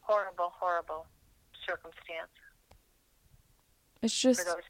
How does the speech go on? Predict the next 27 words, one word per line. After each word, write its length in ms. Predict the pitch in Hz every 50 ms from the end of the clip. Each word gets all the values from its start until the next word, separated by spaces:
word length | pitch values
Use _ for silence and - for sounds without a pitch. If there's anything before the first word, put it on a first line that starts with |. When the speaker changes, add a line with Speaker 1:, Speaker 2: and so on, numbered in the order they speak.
| -
Speaker 1:
families. 420 | - 180 175 175 - - - 175 170 - - - - _ - - - - - - - _ _ _
Speaker 2:
it, 180 | - 214 220 -
it's, 240 | - 214 - - -
it's, 460 | - - 208 208 - - - - - - - _ _ _ _ _ - _ _ _ _ _ - - _ _ _ _ _ _ _ _ _ -
I 100 | 190 190
don't 180 | 190 190 196 190
know. 300 | 185 185 180 180 180 175 185 - -
I, 220 | - 190 190 156 190
I 40 | 196
think 220 | - 226 220 202
you're 100 | 214 208
right. 220 | 214 226 240 226
I 100 | - 180
think 180 | 190 - 220 214
there's 140 | 220 214 214
gonna 200 | - 214 208 202
be 140 | 196 208 190
more 520 | 190 185 185 190 190 190 190 196 202 - - - - - - - - -
situations 680 | - - 208 196 - 208 202 196 202 - 233 240 247
like 200 | 262 262 254 -
this. 420 | 285 285 294 294 - - - - - _ - - - - - - -
And, 160 | 220 240 254
you 100 | 269 285
know, 400 | 285 285 277 269 269 269 254 - - - _ _ _ - _ _ _ _ _ _ _ - - - - - - _ - - 202
there's 280 | 226 269 277 277 262
one 240 | 262 269 262 285 277
thing 520 | - 277 262 247 240 233 233 233 233 240